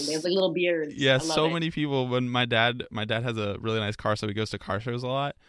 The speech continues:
Speaker 2: Um, and he brings her along, and so many people are like, "Is that, is that an Ewok from Star Wars?" Or is like, "What is that thing? Is that a gremlin?" It's, it's funny.
Speaker 1: I love it. All right, my final pick,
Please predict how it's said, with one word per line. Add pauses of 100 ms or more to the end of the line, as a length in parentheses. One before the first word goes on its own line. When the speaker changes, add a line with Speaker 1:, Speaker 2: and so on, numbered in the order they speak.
(300)
Speaker 2:
Um,
and
he
brings
her
along,
and
so
many
people
are
like,
"Is
that,
is
that
an
Ewok
from
Star
Wars?"
Or
is
like,
"What
is
that
thing?
Is
that
a
gremlin?"
It's,
it's
funny. (180)
Speaker 1:
I
love
it. (140)
All
right,
my
final
pick,